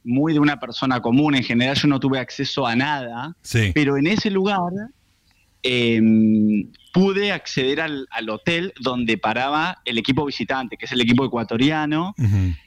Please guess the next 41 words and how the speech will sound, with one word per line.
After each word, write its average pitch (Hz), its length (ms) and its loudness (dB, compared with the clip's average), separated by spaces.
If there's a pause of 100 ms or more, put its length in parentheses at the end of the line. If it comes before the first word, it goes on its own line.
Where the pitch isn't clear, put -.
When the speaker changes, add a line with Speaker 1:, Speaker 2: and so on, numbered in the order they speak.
(140)
Speaker 1:
Bueno, 139 220 0
así 160 180 -4
que 190 220 -2 (380)
es 135 100 -4
como 170 180 0
que 139 80 0
la 127 80 -2
fantasía 139 580 -2
se 165 120 0
hizo 147 100 4
un 143 80 2
poquito 139 320 0
realidad 131 400 -4
porque 143 220 -6
pude 175 260 -2
ver 175 180 2
algo, 113 680 -4
algo 180 320 0
de 160 60 0
lo 123 120 0
que - 80 -14
son 135 160 0
los 143 100 2
jugadores 127 380 -2
antes 139 200 0
de 135 60 4
un 123 80 4
partido 131 360 2
y 131 40 4
demás. 160 400 0 (760)
Y 143 140 0
en 135 120 -2
particular, 135 560 -2
lo 180 120 -2
que, 131 100 -6 (300)
esa 123 160 0
escena 135 280 -2
que 117 80 -4
vos 123 100 -4
estás - 140 -8
trayendo, 156 680 0